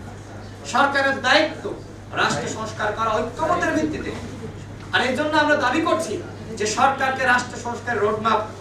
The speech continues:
ঘোষণা করতে হবে। আর একটি দেশ, এটা কি কোনো ফ্যাসিস্ট কান্ট্রি যেখানে নির্বাচন নিয়ে কথা বলা যাবে না?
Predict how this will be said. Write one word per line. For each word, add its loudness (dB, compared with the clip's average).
ঘোষণা 4
করতে -4
হবে। -2
আর 0
একটি -4
দেশ, 8
এটা 2
কি -6
কোনো -4
ফ্যাসিস্ট 2
কান্ট্রি 4
যেখানে 4
নির্বাচন 4
নিয়ে -2
কথা -2
বলা 0
যাবে 0
না? -2